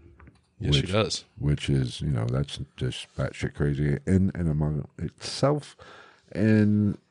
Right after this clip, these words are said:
Speaker 2: it, there is a thought that maybe this house is cursed, which is for a reason.
Speaker 1: Mm-hmm.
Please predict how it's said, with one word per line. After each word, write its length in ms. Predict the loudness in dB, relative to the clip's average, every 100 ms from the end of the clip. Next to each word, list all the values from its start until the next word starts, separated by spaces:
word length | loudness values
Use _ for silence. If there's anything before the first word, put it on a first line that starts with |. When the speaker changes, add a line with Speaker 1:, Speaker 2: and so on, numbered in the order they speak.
| _
Speaker 2:
it, 200 | 2 2 0 -14 -20 _ _ _ _ -4
there 160 | -2 2
is 180 | 4 4
a 80 |
thought 320 | 4 2 2 2
that 140 | 2
maybe 320 | 4 4 4
this 240 | 2 2 2
house 240 | 0 -2
is 100 | -6
cursed, 520 | 0 2 2 0 -6
which 260 | -6 -4 -2
is 220 | -2 -4 -8 _ _ -4
for 140 | 0
a 40 | 2
reason. 480 | 2 4 4 2 0 -8
Speaker 1:
Mm-hmm. 360 | -8 -6 -8